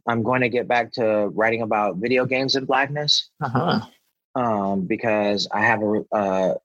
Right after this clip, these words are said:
Speaker 1: really good, I think it's good, article on, uh, the survival horror video game Resident Evil five, uh, which talks
Speaker 2: Mm.
Speaker 1: about gender and, uh, race in Africa. But I, there's,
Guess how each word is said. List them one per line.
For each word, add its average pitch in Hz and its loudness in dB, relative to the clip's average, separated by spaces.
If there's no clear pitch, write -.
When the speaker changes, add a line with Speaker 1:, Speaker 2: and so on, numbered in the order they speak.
Speaker 1:
really 139 0
good, 117 0
I 117 0
think 98 -4
it's 90 -2
good, 90 0
article 107 0
on, 95 0
uh, 92 0
the 117 2
survival 110 0
horror 104 0
video 101 0
game 98 0
Resident 104 2
Evil 104 0
five, 117 0
uh, 98 0
which 98 -2
talks 110 -2
Speaker 2:
Mm. - -6
Speaker 1:
about 98 0
gender 113 -2
and, 101 0
uh, 101 0
race 110 -2
in 110 0
Africa. 120 0
But 107 2
I, 101 2
there's, 110 0